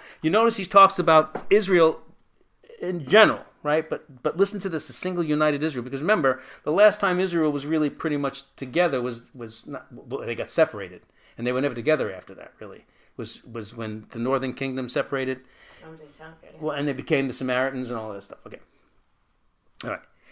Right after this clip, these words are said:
Speaker 1: So Ezekiel thirty-seven, fifteen to twenty-eight. This should be pretty quick here. "The word of the Lord came, saying unto me, Moreover, son of man." Now listen to, here's another thing. Now we saw the Valley of Dry Bones. Here's the sticks.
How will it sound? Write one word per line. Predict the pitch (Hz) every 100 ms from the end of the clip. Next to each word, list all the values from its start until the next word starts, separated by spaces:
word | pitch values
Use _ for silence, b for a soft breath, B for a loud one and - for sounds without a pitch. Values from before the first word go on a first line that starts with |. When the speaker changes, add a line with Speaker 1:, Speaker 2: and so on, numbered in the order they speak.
| b b
Speaker 1:
So | 160
Ezekiel | 147 180 226 220
thirty-seven, | 208 185 175 180 160
fifteen | - - 151
to | 135
twenty-eight. | 143 120 110
This | -
should | 131
be |
pretty | 113 117
quick | - 107
here. | - - - _ b b b b
"The | 135
word | 196
of | 254
the | 240
Lord | 214 202
came, | 196 175 160
saying | 185 196 202
unto | 185 180
me, | 151 139 135
Moreover, | 139 185 196 220 175 135 127
son | - 151
of | 127
man." | 123 120 131
Now | 135 135
listen | 156 196
to, | 127
here's | 156
another | 165 175 175
thing. | 175 143
Now | 117
we |
saw | 120 151
the | 135
Valley | 151 151
of | 143
Dry | 147
Bones. | 139 151 156
Here's | 165 170
the | 147
sticks. | - 147 - - -